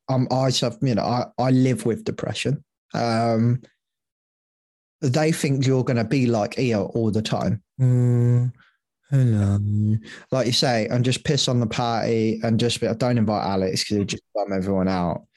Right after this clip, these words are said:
Like, no, it's like, uh, I really liked when we also interviewed a different person in the mental health space called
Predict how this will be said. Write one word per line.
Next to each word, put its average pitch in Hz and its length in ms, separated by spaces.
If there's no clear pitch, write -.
Like, 135 400
no, 151 260
it's - 160
like, - 300
uh, 143 160
I 151 100
really 196 300
liked 131 360
when 123 120
we 127 140
also 127 300
interviewed 113 420
a 113 40
different 113 360
person 95 380
in 98 120
the 107 40
mental 107 260
health 104 220
space - 340
called 107 340